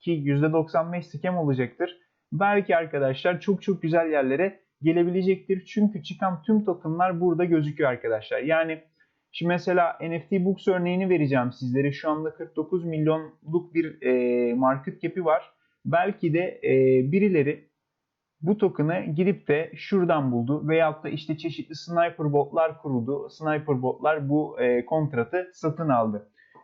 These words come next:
Dediğim gibi kontratı bulduğumuz yer arkadaşlar benim kullandığım yer burası. Burada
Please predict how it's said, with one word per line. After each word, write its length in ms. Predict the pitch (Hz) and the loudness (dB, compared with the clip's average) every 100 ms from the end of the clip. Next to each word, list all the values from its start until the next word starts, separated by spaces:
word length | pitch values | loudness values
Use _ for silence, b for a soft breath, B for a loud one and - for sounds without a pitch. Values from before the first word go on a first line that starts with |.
| - | -2
Dediğim 340 | 190 214 220 | 2 4 4
gibi 440 | 202 165 208 208 - | 4 4 2 0 -6
kontratı 680 | 180 180 180 208 208 208 170 | -2 0 2 2 0 -2 0
bulduğumuz 560 | 190 185 202 208 165 | 2 2 4 2 2
yer 240 | 180 185 - - | 0 0 -4 -4
arkadaşlar 760 | 156 151 165 156 147 170 160 | -2 0 0 0 0 0 0
benim 200 | 156 175 | -2 -4
kullandığım 600 | 175 170 156 147 139 139 | 0 2 2 0 0 0
yer 260 | 170 175 160 | 0 0 2
burası. 400 | 156 139 131 151 | 0 0 -8 0
Burada 420 | 196 160 170 | 0 4 2